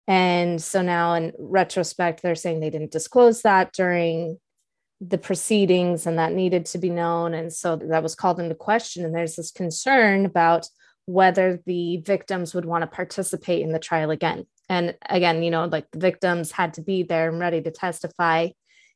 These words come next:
in this case against Ghislaine Maxwell, and, or even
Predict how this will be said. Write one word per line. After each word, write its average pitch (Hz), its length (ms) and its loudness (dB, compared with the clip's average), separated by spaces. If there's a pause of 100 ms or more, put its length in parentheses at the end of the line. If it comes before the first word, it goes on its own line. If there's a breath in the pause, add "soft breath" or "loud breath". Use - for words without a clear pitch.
in 190 220 2
this 170 220 -2
case 165 400 -4
against 160 420 -4
Ghislaine 165 280 -2
Maxwell, 160 480 -2
and, 180 120 0
or 185 300 0
even 180 480 -2